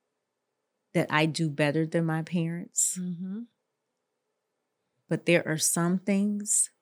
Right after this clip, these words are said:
Speaker 1: that I am working to do more like them. Because I wanted to give my kids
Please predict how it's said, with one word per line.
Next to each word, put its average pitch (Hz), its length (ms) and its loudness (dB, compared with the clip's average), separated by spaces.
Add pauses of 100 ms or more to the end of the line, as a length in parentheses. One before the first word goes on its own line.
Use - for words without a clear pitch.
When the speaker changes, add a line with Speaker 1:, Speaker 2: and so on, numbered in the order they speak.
(1800)
Speaker 1:
that 147 160 0
I 147 100 4
am 143 240 0
working 151 480 0
to - 180 -4
do 139 240 -10
more 139 260 -10
like 139 380 -8
them. 175 160 -20 (3250)
Because 185 280 4
I 208 200 8
wanted 247 340 6
to - 160 0
give 180 300 2
my 160 240 4
kids - 880 0